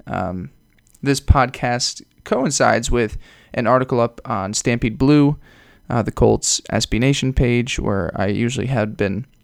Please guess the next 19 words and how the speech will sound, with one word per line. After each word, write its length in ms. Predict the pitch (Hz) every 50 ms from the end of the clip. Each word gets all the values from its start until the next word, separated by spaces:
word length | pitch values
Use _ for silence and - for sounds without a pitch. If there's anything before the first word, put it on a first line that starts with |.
| _ _ _ _ _ _ _ _ _ _ _ _ _ _ - - -
giving 260 | 151 135 139 135 127
out 160 | 127 127 127
my, 340 | 123 113 107 104 104 95 80
my 180 | - 107 95 117
power 260 | - - 123 117 120
rankings 380 | 113 113 110 - 95 95 101 117
there. 400 | 131 147 147 131 101 110 135 - - - - - - - _ _ - -
And 480 | 110 110 113 113 113 107 110 107 104
the 160 | - 117 110
idea 260 | 104 101 107 143 190 196
of 100 | 147 127
it 180 | 117 113 -
was, 340 | 110 117 110 104 107 113 113
since 300 | - - - 117 113 110
it 80 | 107 -
comes 240 | - 123 110 113
out 100 | 117 104
Wednesday 320 | 104 113 107 107 - 110 101
afternoon, 680 | 92 92 - 95 110 143 175 185 185 185 185 185